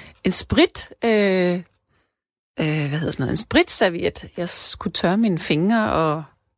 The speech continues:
computeren af. Det var det, du kunne høre. Der er en, der siger, "Det er så dyrt at fjerne børn, så hvad er kommunens motiver for at fjerne, i stedet for for eksempel at sende en hjemme hos pædagog?"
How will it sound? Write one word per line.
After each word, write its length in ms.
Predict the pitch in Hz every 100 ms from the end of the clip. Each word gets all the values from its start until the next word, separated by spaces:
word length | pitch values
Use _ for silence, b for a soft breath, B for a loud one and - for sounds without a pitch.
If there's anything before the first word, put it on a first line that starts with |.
| -
computeren 580 | 196 185 196 185 220 196
af. 220 | 190 - _
Det 80 | -
var 60 | 226
det, 140 | 214
du 60 | 233
kunne 120 | 196
høre. 140 | 185 202 B B B B B B
Der 60 | -
er 40 |
en, 140 | 277 269
der 60 |
siger, 240 | 285 - 262
"Det 120 | 277 -
er 100 | 214
så 140 | - -
dyrt 200 | 247 233
at 80 | 247
fjerne 320 | - 220 208
børn, 420 | 208 190 190 -
så 160 | - -
hvad 260 | 180 190 -
er 120 | 196
kommunens 640 | - 220 202 180 202 214
motiver 500 | 214 - - 302 294
for 160 | 277 -
at 140 | 190
fjerne, 480 | - 160 151 156 185
i 40 | 214
stedet 380 | - - -
for 140 | - 202
for 140 | -
eksempel 460 | 190 - 170 - 190
at 120 | 185
sende 440 | - - 151 175 -
en 140 | 202
hjemme 440 | 190 170 190 262 302
hos 440 | - 151 - - - -
pædagog?" 440 | - 175 156 -